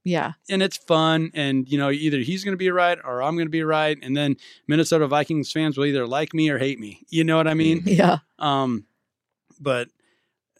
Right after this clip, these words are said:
Speaker 2: it, it's, it's a lot of work, and it consumes a lot of time cutting these videos, editing these videos. And it, it's so close to narcissism. I, I, like you, I can't stand it. And it really came to a head over the weekend where I, I needed to get out one more video 'cause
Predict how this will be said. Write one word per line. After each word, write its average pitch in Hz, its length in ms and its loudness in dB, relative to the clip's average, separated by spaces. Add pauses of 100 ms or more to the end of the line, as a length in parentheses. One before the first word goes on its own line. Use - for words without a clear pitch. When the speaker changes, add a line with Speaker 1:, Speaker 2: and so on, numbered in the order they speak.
(200)
Speaker 2:
it, 135 260 -4
it's, - 300 -8
it's - 140 -6
a 139 60 2
lot 190 180 6
of 165 60 4
work, 156 260 4
and 123 100 -6
it 127 100 -8
consumes 160 360 0
a - 40 0
lot 147 140 2
of 123 60 -10
time 156 280 0
cutting 143 240 -4
these 123 180 -4
videos, 123 340 -2
editing 127 380 -2
these 107 160 -8
videos. 127 440 -2 (160)
And 135 140 -4
it, 123 160 -4 (460)
it's 127 200 -8
so 180 300 2
close 170 320 0
to - 120 -6
narcissism. 131 680 -4
I, 104 200 -14
I, 127 220 -10
like 120 220 -8
you, 151 120 0
I 117 80 -4
can't 151 300 -6
stand 139 400 -4
it. 110 160 -6
And 117 240 -4 (400)
it 139 120 -4
really 170 240 4
came 147 220 -2
to 139 120 0
a - 20 -2
head 139 160 2
over 131 160 0
the 113 100 -2
weekend 127 360 0
where 117 100 0
I, 113 180 0 (120)
I 113 80 -14
needed 131 320 -2
to 156 60 0
get 143 180 2
out 139 200 0
one 135 180 -2
more 143 200 0
video 135 380 -2
'cause 117 300 -6